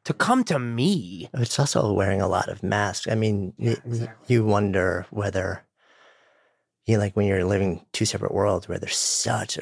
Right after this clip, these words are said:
Speaker 2: radically different public-facing mask, and then there's a very different internal
Speaker 1: Yeah.
Speaker 2: life, whether that plays into some of the suffering that goes into
Speaker 1: Yeah.
Speaker 2: someone like him or so many other people that in some way have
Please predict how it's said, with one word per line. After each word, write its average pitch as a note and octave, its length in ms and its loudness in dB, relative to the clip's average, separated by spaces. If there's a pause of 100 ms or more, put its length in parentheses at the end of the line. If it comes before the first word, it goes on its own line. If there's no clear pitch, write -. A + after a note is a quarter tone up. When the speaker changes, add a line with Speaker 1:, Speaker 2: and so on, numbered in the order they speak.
Speaker 2:
radically G#2 500 -2
different G2 420 -2 (180)
public-facing G2 680 -2
mask, F#2+ 360 -2
and F2+ 120 -4
then F2+ 80 -4
there's F#2 140 -6
a F2 60 -4
very F#2 180 -4
different F#2+ 320 -6
internal G2 680 -6
Speaker 1:
Yeah. - 80 -20 (380)
Speaker 2:
life, F2+ 520 -4 (180)
whether F#2+ 300 -2
that F2+ 400 -4
plays E2+ 320 -4
into F#2 200 -8
some F#2 180 -8
of F#2 60 -10
the G2 80 -8
suffering - 340 -8
that G#2 140 -10
goes - 200 -6
into - 320 -8
Speaker 1:
Yeah. D3+ 140 -2
Speaker 2:
someone F#2+ 340 -4
like G2 140 -10
him F#2 260 -2
or F#2 160 -2
so F#2+ 160 -2
many F2+ 200 -4
other F2+ 160 -8
people - 260 -8
that G#2 140 -4
in G2+ 80 -8
some - 180 -6
way G2 120 -6
have G#2 240 -6